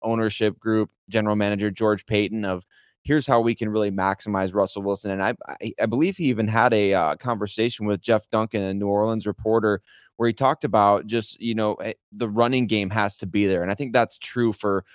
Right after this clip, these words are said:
Russell Wilson. It was when he was in Seattle, the running game has to be there in order for him to play off that and really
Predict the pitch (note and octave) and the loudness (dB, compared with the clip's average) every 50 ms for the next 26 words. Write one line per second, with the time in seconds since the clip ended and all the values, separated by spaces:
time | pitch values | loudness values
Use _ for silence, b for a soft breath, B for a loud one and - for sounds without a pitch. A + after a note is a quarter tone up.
0 | b b b _ A2+ A#2 A2+ G#2+ - A2 G#2 G2 G2+ G#2 G2+ - A2 G#2+ G#2 F#2 | b b b _ 2 4 4 4 2 -2 0 0 0 0 0 0 -2 -2 0 0
1 | G#2 A2+ A#2+ B2+ B2 A2+ G#2 - - A2+ A2+ A2 A#2+ A#2 A2+ G#2+ G2 A2 G2+ - | 2 2 4 4 4 2 -2 -4 -4 -2 -2 0 0 0 -2 -2 -4 -6 -8 -6
2 | - - G#2 G2 G2 G2+ G2 G2+ G2 - _ A#2 A2 G2+ A2+ A#2 B2 C3 B2 F#2+ | -2 0 2 4 4 4 4 2 0 -2 _ -6 0 2 2 2 2 0 -2 -2
3 | A#2+ A2+ A2+ A2 A2+ G#2+ A2 - - G#2+ F2+ G#2+ G#2 G#2 G#2+ G#2+ G#2 F#2+ G2 F#2+ | -2 -2 -2 -2 -2 -4 -4 -6 -10 -10 -4 -2 -2 0 0 0 0 0 -2 -2
4 | G2 G#2 G#2 - - G2+ G#2 G#2 G2+ F2+ F2+ - - G2+ F#2+ F2+ F#2+ G#2 G#2+ A2 | -2 -2 -4 -4 -6 -6 -4 -4 -4 -6 -8 -6 -4 -4 -2 0 0 0 0 -2
5 | - - A2 G#2+ G#2+ G2 b b b b b b b - A2+ A2+ A2 A2+ B2 B2 | 0 0 2 2 2 0 b b b b b b b -8 -6 -4 0 0 2 2
6 | A#2+ A2+ A2 - - | 2 2 0 0 -4